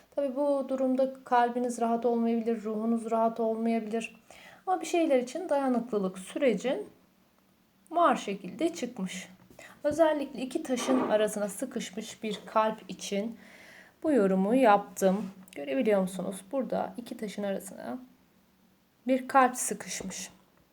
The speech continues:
Yani belki sadakatle alakalı problemler yaşanıyor olabilir, güven problemleri yaşanıyor olabilir.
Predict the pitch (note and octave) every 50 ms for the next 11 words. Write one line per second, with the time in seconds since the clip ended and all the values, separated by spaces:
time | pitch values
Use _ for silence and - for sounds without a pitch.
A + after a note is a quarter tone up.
0 | _ _ _ _ _ _ _ _ _ _ _ _ _ _ _ _ _ _ _ _
1 | _ - - - - - - - _ _ _ - G#4 G4+ G4 F#4+ G4 F#4+ D#4 -
2 | - - - D4+ D4 D4 C#4+ C#4+ C#4+ C#4+ D4 C#4 C#4 C#4 - B3+ - - A#3 B3
3 | A#3+ A#3+ A#3 A#3 A#3+ A#3 A#3 A#3 - A3 A3 A3 G#3 G#3+ A3 A3 A3 A3 G#3+ A3
4 | G#3+ G#3+ G#3 G3+ G3 G3+ - G3+ G3+ G3 G3 G3 F#3+ G3 G3+ F#3+ F#3+ F#3+ F#3+ F#3+
5 | F#3 F#3+ F#3 G3 G3 G3 G#3 G3+ G3 - G#3 G3+ G3 F#3+ G3+ G#3 G3+ G3 G3 G3
6 | G3 G3 G3 G3+ G3 F#3+ F#3+ - F#3+ F#3 F#3+ F#3+ F#3+ F#3+ - G3 G3 G3 G3 F#3+
7 | F#3+ F#3+ F#3+ F#3+ -